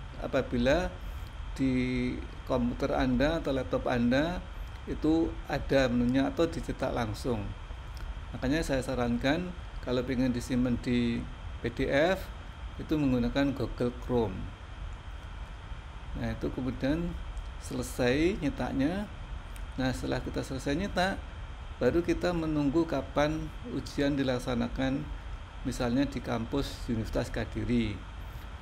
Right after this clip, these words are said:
Nah, kalau sudah selesai tes, kalau tadi yang online tinggal menunggu, kalau yang offline harus datang, kemudian melakukan tes, menunggu juga. Nah, setelah menunggu,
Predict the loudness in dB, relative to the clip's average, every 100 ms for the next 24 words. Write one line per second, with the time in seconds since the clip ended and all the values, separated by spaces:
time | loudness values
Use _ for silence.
0 | -10 -10 -2 0 4 2 2 0 0 2
1 | -2 0 2 2 4 6 6 4 0 -6
2 | -8 -10 -8 -10 -10 -10 -10 -8 -6 0
3 | 0 4 4 6 4 4 4 4 4 4
4 | 4 4 4 4 6 6 4 0 -8 -10
5 | -10 -4 0 2 2 2 0 0 -2 2
6 | 2 4 4 2 2 -2 -4 0 2 4
7 | 2 0 0 2 2 2 0 0 0 0
8 | 0 0 -2 -2 2 6 6 4 0 0
9 | 6 6 4 -4 -8 -8 -4 -4 0 2
10 | 2 4 4 8 8 8